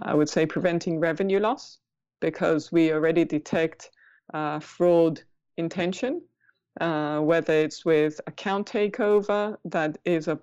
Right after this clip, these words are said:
a potential to fraudulent activity, whether it's carding or fraud in, uh, e-gifts and e-vouchers. Um, and for, uh, the additional risk,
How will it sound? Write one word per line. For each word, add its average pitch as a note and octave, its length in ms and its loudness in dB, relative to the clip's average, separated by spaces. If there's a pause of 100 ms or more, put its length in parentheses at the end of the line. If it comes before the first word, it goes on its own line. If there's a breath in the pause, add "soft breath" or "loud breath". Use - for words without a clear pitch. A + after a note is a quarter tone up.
(120)
a D#3+ 140 -6
potential D#3+ 680 0
to D#3 240 0
fraudulent D#3 640 0
activity, A3+ 720 0 (400 soft breath)
whether D#3 340 2
it's D3+ 260 -2
carding G#3 720 0 (300 soft breath)
or D#3+ 260 4
fraud D#3 420 0
in, D#3 340 -4 (100)
uh, C#3+ 240 -8
e-gifts G3 640 4
and D#3+ 160 -6
e-vouchers. G3+ 800 -2 (560 soft breath)
Um, E3 640 -2 (340 loud breath)
and F3 260 -2
for, F3 600 4 (160)
uh, D#3 380 -6
the E3 640 0
additional G3 760 0 (160)
risk, G#3 420 -2